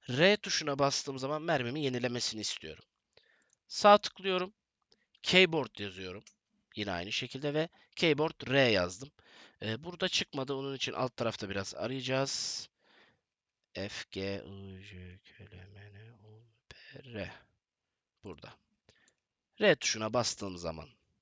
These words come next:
şeklinde bir durum meydana getiriyoruz. Ve R tuşuna bastığım zaman mermimi yenilemek istiyorum. Öyle değil mi? Peki benim mermimi yenileme komutum neydi?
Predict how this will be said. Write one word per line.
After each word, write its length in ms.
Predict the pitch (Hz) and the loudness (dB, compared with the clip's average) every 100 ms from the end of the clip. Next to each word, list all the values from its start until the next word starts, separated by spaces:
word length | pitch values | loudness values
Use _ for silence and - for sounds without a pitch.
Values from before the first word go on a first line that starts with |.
| _ | _
şeklinde 680 | - - 98 - 69 64 58 - _ _ _ _ _ _ _ _ - | -8 -6 -6 -8 -18 -18 -20 -20 _ _ _ _ _ _ _ _ -16
bir 360 | 73 - - - | -12 -12 -14 -18
durum 200 | 87 104 | -14 -8
meydana 400 | 117 117 120 120 | -6 -2 -2 -2
getiriyoruz. 760 | 120 117 123 120 120 117 - - _ - - _ | -6 -8 -8 -8 -8 -14 -20 -20 _ -20 -20 _
Ve 160 | 127 151 | 0 4
R 140 | 220 | 4
tuşuna 360 | - - 190 175 | 2 -2 0 4
bastığım 380 | 180 - 185 165 | 4 2 -6 -2
zaman 300 | 151 185 - _ _ | 0 -2 -6 _ _
mermimi 460 | 170 170 139 175 175 | 4 6 4 0 2
yenilemek 440 | 151 143 131 110 | 4 4 4 0
istiyorum. 400 | - - 69 - - _ _ _ _ _ _ _ _ _ _ | -2 -6 -12 -14 -20 _ _ _ _ _ _ _ _ _ _
Öyle 180 | 107 156 | -8 -6
değil 140 | 170 | -6
mi? 120 | 139 - _ - - - | -8 -16 _ -20 -20 -8
Peki 200 | 190 190 | -4 2
benim 200 | 196 196 | 4 8
mermimi 360 | 196 185 185 185 | 8 8 4 2
yenileme 360 | 175 170 170 | 2 2 0
komutum 500 | 170 165 156 165 165 | -2 -6 -6 -6 -2
neydi? 360 | 170 104 147 | 0 0 -2